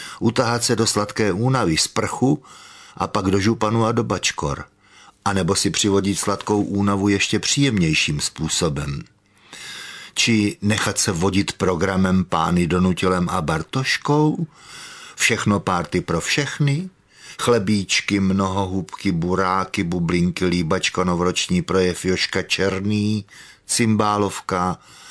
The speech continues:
a veltlínek na dlouhé pouti kránu? Vše je o Silvestru možné, vážení a milí. On se ten žlučník v nejhorším nějak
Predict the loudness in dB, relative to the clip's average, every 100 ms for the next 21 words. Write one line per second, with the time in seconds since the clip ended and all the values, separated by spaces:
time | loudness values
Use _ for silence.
0 | -12 -4 0 0 0 0 2 4 2 0
1 | -8 _ -4 0 2 2 2 0 0 -2
2 | -4 -4 -2 0 0 0 -2 -6 _ -20
3 | -20 -18 -20 -20 -20 -12 -4 0 2 4
4 | 4 2 -2 2 2 2 0 2 2 2
5 | 2 2 0 0 -2 -2 0 0 0 -2
6 | -2 -2 -2 -6 -10 _ -20 -18 -16 -14
7 | -16 -4 0 2 4 2 2 2 2 2
8 | 2 2 2 2 0 -2 -12 -14 -2 0
9 | 2 2 2 2 2 4 4 2